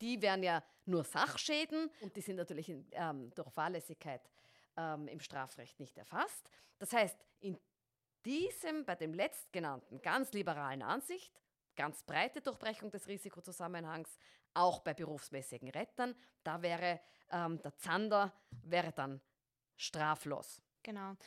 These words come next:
Speaker 2: Also Sie sehen, bei drei verschiedenen Ansichten hat man wirklich durchaus sehr unterschiedliche Ergebnisse, die dann doch recht weit reichen können.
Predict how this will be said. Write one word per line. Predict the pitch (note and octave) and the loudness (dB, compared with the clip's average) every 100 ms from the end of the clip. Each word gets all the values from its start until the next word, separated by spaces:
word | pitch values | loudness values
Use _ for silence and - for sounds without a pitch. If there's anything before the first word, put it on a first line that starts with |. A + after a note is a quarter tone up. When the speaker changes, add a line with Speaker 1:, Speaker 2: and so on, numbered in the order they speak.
| - - | -18 -4
Speaker 2:
Also | - A#3 | -2 0
Sie | A#3 C#4 | 0 -2
sehen, | C#4 B3 B3 D4 E4+ F4+ - - | -2 0 2 2 2 0 -2 -4
bei | A#3 B3+ B3+ A#3+ | 2 4 4 0
drei | - G#3+ A3+ D4 | -2 4 6 6
verschiedenen | E4 D4+ - C#4 C4+ C4 B3 | 2 -4 -2 0 2 2 2
Ansichten | - B3 C4+ A3 G#3+ - - B3+ B3+ - - | 4 2 2 -2 -4 -4 0 0 0 -8 -2
hat | - A#3 | 0 2
man | B3 A#3 | 2 4
wirklich | C4 C4+ B3 | 2 0 -4
durchaus | B3+ B3+ B3+ A#3 - - | -4 0 0 0 -4 2
sehr | B3 B3 | 4 4
unterschiedliche | B3 B3 A#3 A3+ G#3+ G#3 | 2 -2 -2 -4 -4 -2
Ergebnisse, | G#3 G3 G3+ F#3+ E3+ - E3+ E3+ - - - - | -2 0 0 0 -4 -4 -4 -4 -8 -18 -4 4
die | A#3+ | 6
dann | B3 B3+ | 6 8
doch | B3 B3 | 4 4
recht | B3+ - G#3 | 0 2 4
weit | A3 A3+ | 6 6
reichen | G#3+ A3 G3 F3+ | 4 2 0 -6
können. | F#3 F3 | -4 -4